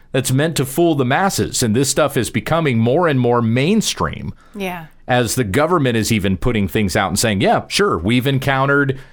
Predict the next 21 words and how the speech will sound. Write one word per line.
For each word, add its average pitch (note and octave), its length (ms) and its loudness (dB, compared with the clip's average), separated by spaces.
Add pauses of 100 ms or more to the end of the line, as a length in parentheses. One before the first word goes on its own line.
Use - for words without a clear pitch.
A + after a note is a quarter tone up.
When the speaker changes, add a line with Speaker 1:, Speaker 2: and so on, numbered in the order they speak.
(260)
Speaker 1:
these B2+ 440 2
strange C#3 460 0
aerial C3 340 2
phenomenon, C#3+ 640 0
and G2+ 280 0
here's A2+ 240 0
the C3 80 -2
video C#3+ 300 2
footage E2 340 -2
of D2+ 120 0
it." - 120 -10 (540)
I've E3 220 0
got A2 280 0
friends F3+ 320 0
of G#2 80 -2
mine. D#2 200 0
I B2+ 140 2
know C3 160 2
a C3+ 60 0
pastor E3 420 0
friend - 360 -4